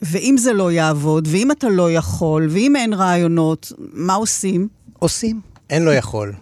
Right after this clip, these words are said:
Speaker 2: בסופו של דבר אנחנו צריכים לייצר את הכמויות. יכול להיות שאנחנו נצטרך לעבוד שעות יותר ארוכות, גם זה קורה, וגם קרה לי שהגעתי ל-, לשעות של שלוש וארבע לפנות בוקר,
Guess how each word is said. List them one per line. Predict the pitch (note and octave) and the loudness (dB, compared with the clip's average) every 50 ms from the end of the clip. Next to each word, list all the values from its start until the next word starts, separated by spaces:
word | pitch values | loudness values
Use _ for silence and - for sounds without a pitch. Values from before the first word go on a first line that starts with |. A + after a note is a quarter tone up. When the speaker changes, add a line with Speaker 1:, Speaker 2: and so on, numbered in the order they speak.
| - _ - | -20 _ -20
Speaker 2:
בסופו | - - - G#2 - C#3+ | -16 -10 -10 -6 -4 -4
של | B2 C#3+ | -2 -2
דבר | B2+ A#2 A#2 A2+ C3+ C#3+ D3 | -2 -4 -4 0 0 0 0
אנחנו | C3+ B2 A2 B2 A2+ | 0 -2 -4 -6 -6
צריכים | - - A#2 - - - B2 B2 B2 A#2+ A#2+ - - _ - - - - - - - - _ _ _ _ - | -6 -8 -10 -8 -6 -6 -4 -4 -2 -4 -4 -8 -10 _ -20 -20 -20 -20 -20 -20 -20 -20 _ _ _ _ -8
לייצר | A#2+ B2 A#2+ A#2 - - - - - D3 D#3+ D#3+ | -6 -4 -2 -4 -4 -4 -4 -2 0 0 0 0
את | D3+ - | 0 -4
הכמויות. | A#2+ - - B2 A#2 A2+ G#2 F#2 F2+ - - - - _ _ _ - _ - - | -4 -6 -4 -4 -4 -4 -6 -6 -8 -12 -18 -20 -20 _ _ _ -20 _ -10 -4
יכול | - F#3+ G#3+ | 0 2 4
להיות | A3+ A3+ G#3 | 4 4 2
שאנחנו | - F3+ D#3+ F3+ | 0 -2 -2 -4
נצטרך | - - - - A#2+ A#2 A#2 A2 - | -6 -6 -4 -2 0 0 0 -2 0
לעבוד | C#3 C3+ C3 A2+ A2 G#2+ G#2 | 0 0 0 0 -2 -4 0
שעות | - - - B3+ B3+ - | 2 2 2 2 2 0
יותר | B3 - G3 F3+ F3 | -2 -2 0 0 2
ארוכות, | D#3+ D3 C3+ - - D3+ D3+ D3 C3 | 0 0 -2 -2 0 0 0 0 0
גם | B2 B2 B2 | 0 -2 -2
זה | A#2+ C3+ C#3 | 0 -2 -2
קורה, | - - B2+ A#2 A2+ G#2+ G#2+ A2 B2 B2+ | 0 0 0 0 0 0 -2 -2 -2 -2
וגם | B2+ A#2+ A#2 A2+ A2+ | -4 -4 -4 -4 -4
קרה | - - A#2+ A#2+ B2 B2+ | -2 -4 -2 0 0 -2
לי | C3 | -2
שהגעתי | - - B2+ A#2+ A#2 B2 A#2+ - - C3 B2 | -2 -4 -4 -4 -2 -4 -4 -2 -2 -4 -2
ל-, | A#2+ A#2+ A#2 A#2 A#2 A2+ A2 A2 A2+ | -2 -2 -2 -2 -2 -2 -4 -4 -6
לשעות | A2 - - A#2+ A#2+ C3 - | -8 -6 -6 -4 -4 -4 -4
של | - C3 A#2 | -6 -8 -8
שלוש | - - A#2 A2 C3+ B2+ - - | -6 -4 0 0 0 0 0 0
וארבע | B2 B2+ C3+ C3 C3+ | 0 0 2 0 -2
לפנות | B2+ - - C3+ C3 B2+ A#2 | -2 -2 -2 -2 -2 -2 0
בוקר, | A2+ B2+ D#3 - - - A2+ A2+ B2 | 0 0 0 0 0 0 0 0 0